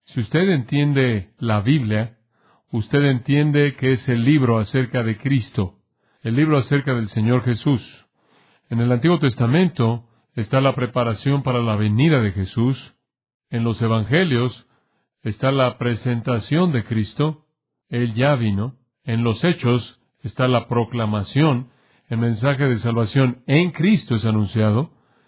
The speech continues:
En las epístolas estudiamos la personificación, esto es, porque para mí el vivir es Cristo, o cómo Cristo, quien ha muerto y resucitado de la tumba,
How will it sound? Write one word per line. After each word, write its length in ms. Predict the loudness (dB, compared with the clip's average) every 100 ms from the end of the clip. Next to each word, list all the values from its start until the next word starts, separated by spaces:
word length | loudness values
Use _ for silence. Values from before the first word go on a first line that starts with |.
| _ _
En 140 | -2 0
las 180 | 0
epístolas 800 | 0 2 2 2 2 2 2 -2
estudiamos 640 | -6 -2 0 2 2 2 0
la 180 | 0
personificación, 1300 | -2 -4 -4 -2 -2 -2 -4 -4 -4 2 2 2 -2 _ _ _ _ _ _ _ _
esto 400 | -6 -6 0 2
es, 360 | 2 0 -2 -16 _ _ _
porque 260 | -6 -4 -2
para 200 | 0 2
mí 120 | 2
el 80 | 2
vivir 240 | 2 2
es 160 | 2 0
Cristo, 480 | 2 2 2 0
o 180 | 2 0
cómo 540 | 0 0 0 0 -2 -4
Cristo, 680 | -4 -4 -4 -2 -2 -2 -8 _ _
quien 240 | -4 0
ha 100 | 0
muerto 440 | 2 2 2 0 -2
y 40 |
resucitado 640 | -2 -4 -6 -6 0 0 2
de 100 | 0
la 200 | -2 0
tumba, 440 | 2 2 2